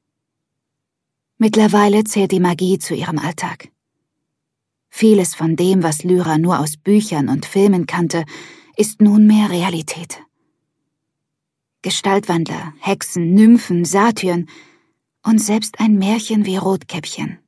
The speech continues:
entpuppte sich als nicht gerade romantische Wirklichkeit. Sie rang mit Red Ruby, besiegte untote Werwölfe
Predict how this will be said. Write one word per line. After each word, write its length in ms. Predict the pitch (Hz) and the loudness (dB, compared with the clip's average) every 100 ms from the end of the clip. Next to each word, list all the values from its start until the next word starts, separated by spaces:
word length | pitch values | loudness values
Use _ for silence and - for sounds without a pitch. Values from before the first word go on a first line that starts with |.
| _ - | _ -6
entpuppte 560 | 180 - 190 175 170 | -6 -4 -8 -6 -6
sich 320 | 156 156 - | -6 -6 -6
als 220 | 165 160 - | -8 -6 -2
nicht 300 | 196 160 - | -2 -4 -6
gerade 400 | 165 156 165 165 | -2 -2 0 -2
romantische 760 | 170 180 185 175 175 - 175 | 0 0 0 -2 -4 -4 -4
Wirklichkeit. 680 | 180 180 160 151 - - - - _ _ _ _ _ _ _ _ _ _ _ _ _ _ _ _ _ _ _ | -4 -6 -8 -10 -10 -12 -14 -20 _ _ _ _ _ _ _ _ _ _ _ _ _ _ _ _ _ _ _
Sie 220 | - 220 208 | 0 2 4
rang 240 | 208 202 | 4 2
mit 200 | 185 - | 2 -2
Red 220 | 170 - | -6 -4
Ruby, 380 | 185 180 170 170 _ _ - | -4 -4 -6 -14 _ _ -4
besiegte 540 | 190 - 220 - - | -2 2 0 0 -2
untote 560 | - 214 214 175 165 170 | 4 4 4 -4 -4 0
Werwölfe 560 | 190 196 175 170 180 | 2 2 2 0 -2